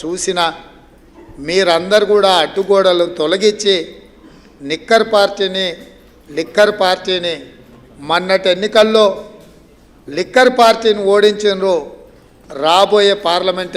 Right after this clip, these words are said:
ఎన్నికల్లో నిక్కర్ పార్టీని కూడా ఓడించడానికి మాకు అందరికీ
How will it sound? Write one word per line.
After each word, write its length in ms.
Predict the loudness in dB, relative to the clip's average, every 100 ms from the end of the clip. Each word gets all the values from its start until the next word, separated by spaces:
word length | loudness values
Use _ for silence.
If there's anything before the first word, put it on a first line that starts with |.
| -6
ఎన్నికల్లో 500 | -6 -2 2 2 0 -2 -12 -20 -20 -18 -4
నిక్కర్ 380 | -2 2 4 4 6
పార్టీని 380 | 4 4 0 0
కూడా 140 | 2 2 4
ఓడించడానికి 640 | 4 4 2 2 2 0 -4
మాకు 180 | -4 -2 -2
అందరికీ 400 | 2 2 4